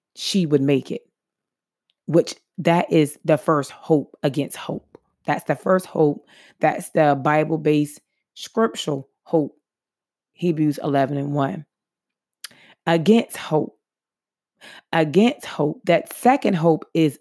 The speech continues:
of the world. That second hope is of the world. Well, I don't know if I should say of the world,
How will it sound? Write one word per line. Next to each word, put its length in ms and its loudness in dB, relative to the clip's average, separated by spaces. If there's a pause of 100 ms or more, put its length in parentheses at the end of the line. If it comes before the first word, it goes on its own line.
of 240 0
the 120 0
world. 600 -4 (600)
That 180 0
second 460 0
hope 400 0
is 240 -2
of 180 2
the 100 0
world. 560 0
Well, 160 0
I 200 0
don't 160 -4
know 80 2
if 100 -2
I 60 2
should 180 -6
say 160 4
of 160 -6
the 80 -4
world, 440 2